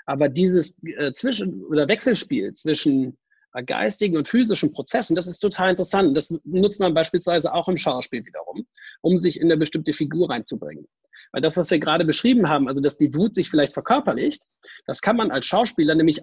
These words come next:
umgedreht nutzen, indem man anfängt, über bestimmte, ähm, physische Bewegungen,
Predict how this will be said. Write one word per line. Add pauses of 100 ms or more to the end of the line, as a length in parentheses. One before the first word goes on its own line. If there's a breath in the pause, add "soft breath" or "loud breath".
(100)
umgedreht
nutzen, (360 soft breath)
indem
man
anfängt,
über
bestimmte,
ähm, (400)
physische
Bewegungen,